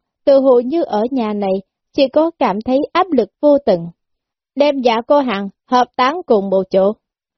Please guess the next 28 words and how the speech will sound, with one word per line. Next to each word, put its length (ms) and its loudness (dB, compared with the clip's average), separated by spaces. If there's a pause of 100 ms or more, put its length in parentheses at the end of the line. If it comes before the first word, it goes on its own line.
(160)
là 200 2
tâm 140 0
nguyện 260 2 (100)
sau 140 2
cùng 220 -4
của 160 2
tiểu 240 4
thư 200 2
mộ 180 2
dung 280 -2
tú 260 -2
tú 300 0 (200)
ở 220 0
kiếp 240 0
này. 200 -4 (760)
Liệu 200 4
ngài 180 -2
muốn 220 0
phá 180 0
hủy 240 2
nốt 280 2
tâm 180 -2
nguyện 260 0
cuối 240 2
cùng 160 0
của 120 2
nàng 220 -4
sao? 280 -4